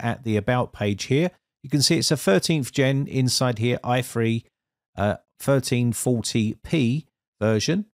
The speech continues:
and you can see we've only got installed four gigabytes of ram. So I'm not expecting, uh, massive, uh, performance boosts here with four gigabytes of ram. You really want to get more ram inside this system to run Windows eleven,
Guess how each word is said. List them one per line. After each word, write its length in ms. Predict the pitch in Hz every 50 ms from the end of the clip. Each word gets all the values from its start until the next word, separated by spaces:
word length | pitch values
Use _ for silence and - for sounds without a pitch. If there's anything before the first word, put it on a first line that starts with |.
| _ _ _ _ _ _ -
and 240 | 110 113 113 113 110
you 60 | -
can 100 | - 104
see 160 | - - 123
we've 240 | 110 107 110 98 -
only 140 | 98 98 95
got 240 | 85 98 - - _ _
installed 580 | - 107 95 90 - - 98 92 90 80 82 87
four 300 | - - 131 113 87 80
gigabytes 480 | - 92 85 87 80 87 85 67 - -
of 80 | 95
ram. 220 | 98 87 80 80 -
So 100 | - 110
I'm 80 | 110
not 140 | 110 170 151
expecting, 680 | 135 - - - - 131 - - - 127 117 110 101 - _ _ _ _ _ -
uh, 140 | 113 101 58
massive, 560 | - 110 117 117 - - - 113 104 90 - - _ _ _ _ -
uh, 140 | - 98
performance 640 | 95 - - 131 - 135 127 117 107 101 98 - -
boosts 400 | - - 95 90 80 - - -
here 200 | - 98 95 90
with 160 | 92 90 85
four 240 | - - 120 104 85
gigabytes 500 | 92 104 87 92 87 90 87 - - -
of 80 | 90 95
ram. 240 | 92 90 90 101 107
You 120 | 135 170
really 220 | 180 190 160 147
want 160 | 127 123 117 110
to 60 | 101
get 200 | - 110 - -
more 280 | 98 110 104 101 104
ram 340 | 98 104 101 98 95 95 104
inside 540 | - 101 98 98 - - 113 104 95 - -
this 140 | 101 92 -
system 380 | - - 95 - - 87 85 82
to 100 | - 101
run 260 | 92 95 90 90 92
Windows 400 | 92 90 87 85 90 82 - -
eleven, 380 | 104 110 131 131 143 135 131